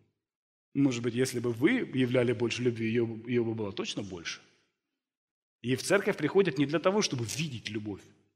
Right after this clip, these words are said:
В церковь приходят, чтобы ее отдавать. Это не театр, это церковь. Это не получать приходим, отдавать.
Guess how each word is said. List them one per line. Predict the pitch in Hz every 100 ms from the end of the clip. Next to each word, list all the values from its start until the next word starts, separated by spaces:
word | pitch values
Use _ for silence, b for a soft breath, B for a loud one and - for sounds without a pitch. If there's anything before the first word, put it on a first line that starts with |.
| _ _ _ _ _
В | -
церковь | 165 175 175
приходят, | 127 120 147 -
чтобы | - 131 120
ее | 131 -
отдавать. | 117 110 139 131 - - - _ _ _ _ _ _ _ _ _ _ -
Это | 120 135
не | 131 139
театр, | 135 170 120 - 95
это | 101 117
церковь. | - 143 95 87 85 - -
Это | - - 87 82 - _ _ _
не | 120
получать | 120 120 131 - 143 104 -
приходим, | 104 98 95 95
отдавать. | 104 113 113 101 78 -